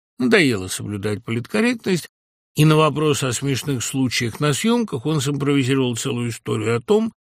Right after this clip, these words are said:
как девочка Настя, доставшая всех в первую же неделю работы, случайно встретила на площадке медведя и обкакалась. Свиридов подробно обосновал появление медведя на съёмках.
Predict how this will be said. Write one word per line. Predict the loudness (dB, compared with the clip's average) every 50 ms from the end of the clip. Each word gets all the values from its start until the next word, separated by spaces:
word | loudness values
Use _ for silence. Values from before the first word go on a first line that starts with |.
| _ _ -2
как | 0 0 2
девочка | 4 4 4 4 2 2 2 2
Настя, | 2 4 4 4 2 2 0 -2 -6 -2
доставшая | 0 0 0 0 -2 -2 -2 -2 -2 -2 -2 -2
всех | -2 0 0 0 0 0
в | -2
первую | -2 0 0 0 2 0 0
же | -2 -2 -2
неделю | -2 -2 -2 0 0 0 0 2
работы, | 2 2 2 4 2 2 2 2 0 -2 -4 -6 -12 -20 -20 -20 -16
случайно | -10 -4 -2 0 2 4 4 4 4 4 0 -2
встретила | -4 -2 0 0 0 0 0 -2 -2
на | -2 -2 -2
площадке | -2 -2 -2 0 0 0 0 -2 -2 -4 -4
медведя | -4 -2 -2 0 2 2 2 2 2 -2
и | -2 0 0 0
обкакалась. | 0 0 -2 -8 -14 -14 -14 -14 -14 -16 -16 -16 -14 -14 -16 -16 -18 _ _ _ _ _ _ _ _ _
Свиридов | -6 0 2 4 4 4 2 0 -2 -2 0
подробно | -2 0 0 2 2 2 2 2 0 -2 -4
обосновал | -2 -2 -4 -2 0 0 0 0 0 -4 -6
появление | -6 -6 -4 -2 -2 -2 -2 -2 -2
медведя | -4 -4 -2 -2 -2 -2 -2 -2
на | -4 -4 -2
съёмках. | -2 0 0 0 0 0 -2 -4 -4